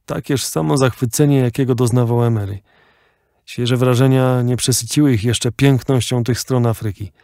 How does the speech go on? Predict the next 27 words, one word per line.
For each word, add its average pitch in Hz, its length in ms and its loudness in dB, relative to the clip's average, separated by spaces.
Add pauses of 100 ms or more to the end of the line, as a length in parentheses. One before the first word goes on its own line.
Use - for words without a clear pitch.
(400)
Podziwiali 120 440 2
cuda 117 300 -2
stworzenia, 117 540 0
lecz 113 180 -2
z - 160 -6
pewną 175 420 0
wstrzemięźliwością, 160 1120 -2 (100)
właściwą 123 520 0
Anglikom, 120 460 0 (500)
wrogom 135 480 2
wszystkiego, 147 540 -2
co 135 160 -2
by 135 120 2
zakrawało 131 560 2
na 123 100 2
jakieś 120 460 -2 (100)
żywe 127 380 2
uniesienie. 117 600 -2 (1500)
Wodospad 127 580 0
ze 139 180 -2
swej 180 200 0
strony 185 380 -4
otrzymał 160 420 -4
także 135 300 0
pochwały, 117 540 -2
ale 135 160 0
bardzo 120 360 0